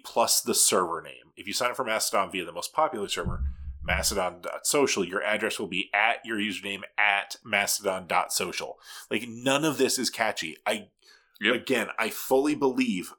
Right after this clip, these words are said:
Speaker 1: that functionally this is probably a lot better. I will also, I don't think this is surprising to anyone, but I called this months ago with Kathy, uh,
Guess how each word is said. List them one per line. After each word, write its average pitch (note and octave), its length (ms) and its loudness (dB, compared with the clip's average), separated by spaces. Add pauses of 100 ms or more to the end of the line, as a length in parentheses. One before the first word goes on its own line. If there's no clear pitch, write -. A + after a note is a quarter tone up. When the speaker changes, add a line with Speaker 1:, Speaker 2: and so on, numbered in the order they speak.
(100)
Speaker 1:
that G#2 260 -8
functionally D3+ 720 -4
this A#2+ 220 0
is A2 120 -4
probably G2 500 0
a F#2+ 60 0
lot F2+ 260 -2
better. D2+ 360 -8 (1300)
I A2+ 120 0
will A2 240 -4
also, B2 560 2 (100)
I A2+ 120 0
don't - 260 -6
think A#2 160 -2
this - 200 -4
is - 60 0
surprising A2+ 460 0
to G#2+ 60 -6
anyone, G#2 280 -4
but F2 100 -6
I F2+ 60 -2
called - 340 0
this G2+ 220 0
months G2 260 -2
ago G#2 420 -2 (100)
with G2 240 -6
Kathy, G#2+ 560 -4 (160)
uh, E2+ 300 0